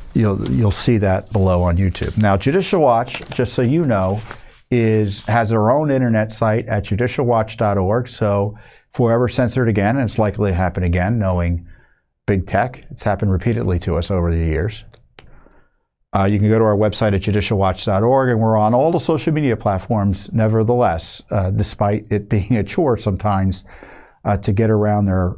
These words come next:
ever-changing censorship rules. Facebook, Rumble, YouTube, X, which used to be Twitter, Instagram,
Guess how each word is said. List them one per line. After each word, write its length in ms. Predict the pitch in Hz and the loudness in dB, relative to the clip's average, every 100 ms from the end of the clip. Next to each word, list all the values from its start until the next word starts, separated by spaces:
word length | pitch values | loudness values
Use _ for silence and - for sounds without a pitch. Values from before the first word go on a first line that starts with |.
| - - | -8 -4
ever-changing 760 | 117 120 117 120 110 104 101 | 0 0 -2 0 0 0 0
censorship 600 | 98 104 98 101 - 120 | 0 -2 -2 -4 -4 -6
rules. 400 | 104 67 58 - - | -6 -6 -6 -10 -14
Facebook, 680 | - 107 98 - 110 107 - - - _ _ _ - | -6 -2 -2 -2 -2 -4 -6 -20 -20 _ _ _ -2
Rumble, 600 | 101 104 110 110 117 - - | 0 2 2 0 -2 -10 -6
YouTube, 680 | 120 104 120 - 131 120 117 - - _ _ _ _ _ _ _ _ _ _ | 0 0 0 0 0 0 -4 -14 -20 _ _ _ _ _ _ _ _ _ _
X, 440 | 104 110 - - - | -2 -2 -4 -12 -10
which 340 | - 95 - | -6 -6 -4
used 200 | 98 - | -4 -4
to 40 | 92 | -4
be 160 | 87 | -4
Twitter, 560 | 87 147 143 135 131 131 - _ _ _ _ _ _ _ _ _ _ _ - | -2 -2 0 0 -2 -8 -20 _ _ _ _ _ _ _ _ _ _ _ -4
Instagram, 840 | 131 - 131 123 123 120 120 120 | -4 -2 0 2 2 2 0 -6